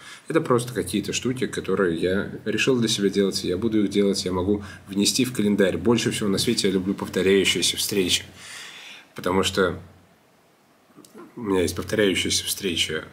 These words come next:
с психологом, начиная с позавчерашнего дня у меня есть повторяющаяся встреча с моим тренером, до этого у меня были повторяющиеся встречи с логопедом. То есть это что-то, что я могу один раз вбить в календарь, указать,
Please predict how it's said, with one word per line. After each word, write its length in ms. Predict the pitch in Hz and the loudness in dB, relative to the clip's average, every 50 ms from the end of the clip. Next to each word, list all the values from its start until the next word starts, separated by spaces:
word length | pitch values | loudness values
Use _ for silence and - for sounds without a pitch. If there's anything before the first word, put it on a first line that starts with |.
| - - | -18 -12
с 220 | - - - - - | -8 -8 -6 -6 -6
психологом, 840 | - - - - - 135 139 143 135 127 135 127 123 127 131 131 - - - - | -6 -6 -6 -2 2 4 4 4 6 4 4 4 2 2 0 -2 -8 -12 -14 -14
начиная 680 | - 87 87 87 85 - - 95 92 92 87 85 85 80 | -12 -8 -6 -4 -2 -2 -2 0 0 0 0 0 0 0
с 180 | - - - | 0 -2 -2
позавчерашнего 720 | - - 92 87 85 - - 98 95 90 85 - - 87 87 | -2 -4 -4 -4 -2 -2 -2 -2 -2 -2 -2 -2 -4 -4 -4
дня 220 | 85 85 87 80 | -4 -4 -4 -4
у 40 | 80 | -4
меня 140 | 80 80 80 | -4 -4 -4
есть 140 | 80 78 - | -4 -6 -8
повторяющаяся 1080 | - - - - 101 98 92 87 82 - - 85 85 - - - - 85 82 82 80 - | -10 -12 -8 -4 -2 -2 -2 -2 -2 -4 -4 -6 -6 -6 -6 -6 -6 -6 -8 -8 -8 -6
встреча 600 | - - - 98 92 87 85 - 80 80 78 78 | -8 -8 -6 -6 -4 -4 -4 -4 -4 -6 -8 -8
с 140 | - - - | -8 -8 -6
моим 260 | 82 82 80 80 80 | -8 -8 -8 -8 -10
тренером, 640 | 82 - 110 117 135 143 135 123 117 110 107 107 - - - - - - - - _ - | -10 -4 -2 0 2 4 4 2 2 0 -2 -4 -6 -12 -18 -20 -20 -20 -20 -20 _ -8
до 180 | 92 98 110 | -2 2 2
этого 180 | 104 - 101 87 | 2 2 0 -2
у 40 | 82 | -2
меня 160 | 80 82 80 | -2 -4 -4
были 180 | 78 82 82 78 | -4 -6 -6 -8
повторяющиеся 800 | - - - - 104 101 90 87 82 - - 85 78 - - | -10 -10 -8 -4 -2 0 0 0 -2 -2 -4 -4 -4 -4 -4
встречи 480 | - - - 104 95 87 82 80 - 82 | -4 -4 -4 -4 -4 -2 -2 -2 -4 -4
с 100 | - - | -6 -6
логопедом. 540 | 87 82 80 87 78 - 147 156 156 120 104 | -6 -6 -6 -4 0 2 2 2 2 0 0
То 80 | - | -2
есть 140 | 90 78 - | -2 -2 -2
это 160 | 104 - - | -4 -2 -4
что-то, 480 | - - - 160 160 156 123 110 - - - - | -2 0 0 0 2 2 0 -2 -2 -8 -14 -12
что 200 | - - - 104 | -10 -6 -2 0
я 40 | 98 | 2
могу 380 | 101 101 101 110 107 104 95 98 - - - - - | 2 2 2 2 2 0 0 -2 -8 -16 -20 -18 -10
один 300 | - 107 98 123 123 117 | -8 -2 0 2 2 4
раз 340 | 113 107 95 85 - - 87 | 4 4 4 2 0 -4 -6
вбить 280 | 87 90 104 98 - | -4 -2 -2 -2 -2
в 80 | - - | -4 -4
календарь, 480 | - 90 90 95 101 135 175 196 - - - - - - - - - - _ _ _ _ _ _ | -4 -2 0 2 4 4 2 2 -2 -6 -14 -20 -20 -20 -20 -20 -20 -20 _ _ _ _ _ _
указать, 580 | - 98 - 101 92 101 104 101 98 - - | -14 -4 -2 2 4 6 6 6 4 2 -4